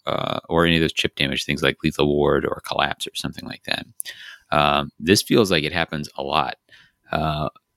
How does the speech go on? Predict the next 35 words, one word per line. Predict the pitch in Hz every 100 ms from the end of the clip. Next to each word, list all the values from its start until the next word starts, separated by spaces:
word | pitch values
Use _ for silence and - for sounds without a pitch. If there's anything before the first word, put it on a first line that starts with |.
| _
and | 82 80
so | - 71
I | 78
think | - 82 - - _ _ -
this, | 92
this | - 110
one | 110
seems | 87 92 85
real, | 87 82 78 - _ _ _ _ _ _ _ _
uh, | 78 76 73
attractive | 85 - 90 - 80
to | -
me. | 76 73
I, | 76 78 -
I |
see | 78 98
it |
happen | 87 82 82
in |
a | 78
lot | 76
of | 69
games, | 76 73
and | 85 71 -
building | - 87 80
a |
deck | 76 80 76 - -
the | -
right | 76 73
way, | 76 73 71 - - - _ -
I | 73
think | 76
this | 80 -
would |
be | 82 73